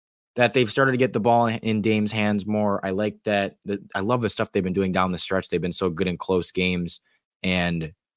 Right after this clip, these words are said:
Dame's been impressive just getting to the line and getting his points, even with how terribly he shot the ball from outside. Like, he's still just been scoring really well, um, which kinda shows you the floor he has offensively. And then this game, you know, again, I, I was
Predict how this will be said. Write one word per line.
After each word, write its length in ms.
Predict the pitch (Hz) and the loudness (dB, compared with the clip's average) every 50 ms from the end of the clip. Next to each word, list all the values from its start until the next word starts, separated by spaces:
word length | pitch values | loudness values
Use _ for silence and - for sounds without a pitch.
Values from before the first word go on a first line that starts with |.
| - | -4
Dame's 280 | - 98 95 101 98 87 | 0 2 2 2 2 2
been 100 | 101 92 | 2 0
impressive 380 | 90 82 - 95 90 - 87 80 | 0 2 2 0 0 0 -4 -4
just 160 | 87 82 - | -6 -2 -2
getting 160 | - 92 - | -2 -2 0
to 60 | 95 90 | 0 0
the 80 | 87 | 0
line 300 | 85 85 85 87 90 87 87 | 0 0 0 2 2 0 0
and 80 | 85 | 0
getting 180 | 80 87 87 87 | 0 -2 -2 -2
his 200 | 82 90 85 - | -2 -4 -6 -6
points, 340 | - 98 95 90 87 82 - | -4 -2 -2 -2 0 0 2
even 220 | 101 101 101 95 | 2 2 4 2
with 280 | 92 90 82 - - - _ _ | 2 0 0 -2 -8 -20 _ _
how 280 | - - 98 87 78 - - | -2 0 0 0 -2 -6 -10
terribly 380 | - - 98 92 92 85 92 85 | -4 0 2 2 2 2 0 0
he 100 | 82 85 | -2 -2
shot 320 | 78 - 95 90 90 87 | -2 2 2 2 2 2
the 80 | - 90 | 0 0
ball 200 | 80 95 92 90 | 2 2 2 2
from 120 | - 95 | 2 0
outside. 540 | 87 87 85 - - - - 85 90 95 85 | 0 0 0 -2 -2 0 2 2 2 2 0
Like, 100 | 87 85 | -2 -4
he's 160 | - 87 82 | -4 -6 -6
still 240 | - - - 92 87 | -4 0 0 0 2
just 240 | 78 82 80 - - _ _ - | 0 -2 -4 -6 -8 _ _ -4
been 280 | 92 87 85 82 80 | -2 -2 -2 -2 -4
scoring 460 | - - - - 101 95 90 90 90 85 | -6 -8 -6 -2 -2 0 0 0 0 0
really 220 | 87 90 87 87 | 0 0 2 2
well, 380 | 85 87 90 90 87 85 82 - _ _ _ _ _ _ _ - | 2 2 4 2 2 0 -2 -8 _ _ _ _ _ _ _ -6
um, 400 | 90 87 87 82 80 76 76 - _ _ _ _ _ _ _ _ _ _ - | -4 -2 -2 -2 -4 -6 -10 -16 _ _ _ _ _ _ _ _ _ _ -6
which 140 | - - - | -6 0 2
kinda 140 | 131 113 | 2 2
shows 240 | 98 - 107 95 85 | 4 4 2 4 4
you 60 | 92 | 2
the 80 | 82 82 | 0 0
floor 460 | - - - - 87 87 90 87 85 | -2 -4 -4 0 2 2 4 4 2
he 100 | 92 90 | 2 2
has 240 | 87 90 87 87 85 | 4 4 2 2 2
offensively. 720 | 85 82 - - 87 87 - 95 90 92 92 92 87 - - _ _ _ _ - | 0 0 0 -2 -4 -2 -2 -2 0 2 2 0 0 -2 -8 _ _ _ _ 2
And 140 | 151 151 | 4 6
then 100 | 139 127 | 6 6
this 200 | 123 131 123 - | 6 4 4 4
game, 400 | - 110 101 98 98 95 95 - - _ _ _ _ | 4 4 4 4 4 0 -2 -4 -10 _ _ _ _
you 120 | 110 107 | 0 2
know, 80 | 101 95 | 4 4
again, 220 | 95 95 104 95 | 4 2 4 4
I, 240 | 90 92 90 - 101 | 4 4 4 4 4
I 40 | 101 | 4
was 300 | 98 92 85 - - | 4 4 2 -2 -6